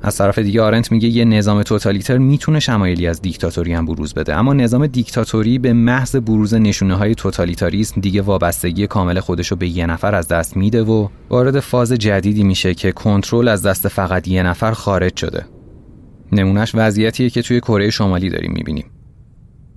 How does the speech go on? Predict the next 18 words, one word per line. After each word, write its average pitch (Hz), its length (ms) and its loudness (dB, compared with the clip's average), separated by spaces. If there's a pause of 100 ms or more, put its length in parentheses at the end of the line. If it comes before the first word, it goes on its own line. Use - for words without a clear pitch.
نظام 107 340 2
حاکم 117 400 0
توی 120 180 2
کره 107 260 2
شمالی 104 440 2
یه 123 180 4
نظام 113 320 2
توتالیتره 110 720 0
که 107 380 2
یه 113 200 2
رگه‌هایی 101 680 2
از 104 120 2
دیکتاتوری 92 520 -2
هم 98 80 2
از 90 120 0
خودش 87 260 -4
بروز 80 340 -6
می‌ده. 64 260 -8